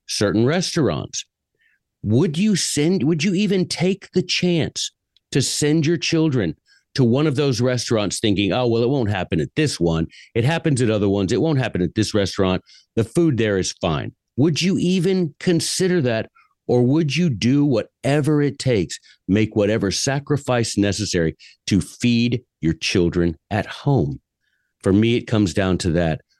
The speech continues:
only it's much worse than food poisoning.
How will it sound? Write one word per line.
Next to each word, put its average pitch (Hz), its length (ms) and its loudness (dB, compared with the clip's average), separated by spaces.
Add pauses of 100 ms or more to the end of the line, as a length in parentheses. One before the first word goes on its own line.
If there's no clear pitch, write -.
only 98 300 4
it's 92 180 -4
much 117 380 0
worse 101 440 0
than 76 140 -2
food 98 320 0
poisoning. 76 640 -2